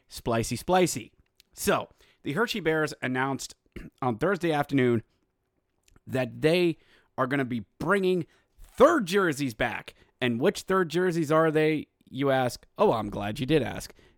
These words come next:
They are the cream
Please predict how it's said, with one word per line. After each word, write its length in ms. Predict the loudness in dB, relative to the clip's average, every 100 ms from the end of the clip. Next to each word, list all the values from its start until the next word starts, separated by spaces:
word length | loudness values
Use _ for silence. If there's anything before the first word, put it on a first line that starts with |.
| _ 0
They 300 | 6 8 6
are 500 | 4 4 2 -2 -10 -18 _ _ -14
the 600 | -4 0 2 0 -2 -8 _ _ -16
cream 540 | -8 0 4 4 2